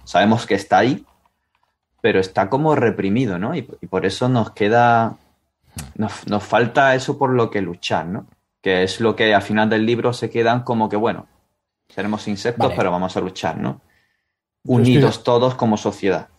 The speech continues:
Speaker 2: Estoy de acuerdo al cien por cien con lo que estáis diciendo, pero, ¿vale? Tengo siempre mi pero ahí. Sí que es verdad que trata una cosa, que es, eh, esa teoría que existe sobre que necesitamos, eh, descubrir vida alienígena para hacer cambiar a la sociedad y que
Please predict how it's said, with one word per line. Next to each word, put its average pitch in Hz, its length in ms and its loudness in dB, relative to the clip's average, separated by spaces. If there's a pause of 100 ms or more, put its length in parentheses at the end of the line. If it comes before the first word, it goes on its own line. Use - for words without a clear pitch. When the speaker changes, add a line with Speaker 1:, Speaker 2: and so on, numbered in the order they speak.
(200)
Speaker 2:
Estoy 135 300 2
de 151 60 6
acuerdo 143 260 4
al 135 80 4
cien 120 180 0
por 113 140 -2
cien 143 200 0
con 131 140 -2
lo 98 100 -4
que 92 60 -10
estáis 113 260 -4
diciendo, 82 500 -8 (180)
pero, 123 420 4
¿vale? 123 280 -4
Tengo 98 260 -6
siempre 98 260 -6
mi 92 140 -8
pero 98 320 -6
ahí. 92 240 -8 (340)
Sí 139 200 -4
que 170 120 0
es 135 80 0
verdad 131 300 0
que 151 80 2
trata 123 300 0
una 101 280 0
cosa, 78 360 -10
que 117 260 -4
es, - 260 -4
eh, 101 420 -4
esa 127 340 -2
teoría 123 500 2
que 113 100 -8
existe 135 600 -8 (460)
sobre 113 420 0
que 110 120 -4
necesitamos, 107 1080 -2
eh, 101 460 -4 (800)
descubrir 123 720 2
vida 131 280 4
alienígena 131 720 2
para 120 260 0
hacer 127 300 -4
cambiar 120 760 0
a 120 100 0
la 104 140 0
sociedad 87 640 -6
y 107 160 -2
que 98 320 -6